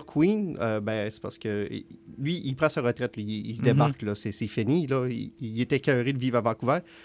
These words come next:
Speaker 1: C'est que là, la sa-, sa saison, lui, va commencer avec le moniteur qui apparaît, puis il fait comme, la crisis est en train d'arriver, il, les, les univers vont s'écrouler, puis toi, tu survivras pas. Mais il faut que tu me suives dans ce qui va,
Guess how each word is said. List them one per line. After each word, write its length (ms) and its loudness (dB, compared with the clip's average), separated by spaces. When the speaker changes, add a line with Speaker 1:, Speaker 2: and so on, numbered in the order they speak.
Speaker 1:
C'est 140 0
que 100 2
là, 320 2
la 180 2
sa-, 200 2
sa 140 -2
saison, 280 2
lui, 80 2
va 140 2
commencer 220 2
avec 100 -2
le 60 4
moniteur 520 2
qui 100 0
apparaît, 440 2
puis 100 -2
il 40 -2
fait 160 0
comme, 240 4
la 100 2
crisis 500 2
est 120 0
en 60 0
train 140 -2
d'arriver, 500 -2
il, 160 -2
les, 280 6
les 320 2
univers 460 4
vont 200 2
s'écrouler, 560 0
puis 200 0
toi, 200 0
tu 60 -8
survivras 520 2
pas. 180 -2
Mais 240 0
il 100 -2
faut 100 0
que 60 -4
tu 100 0
me 60 2
suives 240 -2
dans 100 0
ce 80 -10
qui 100 -4
va, 180 0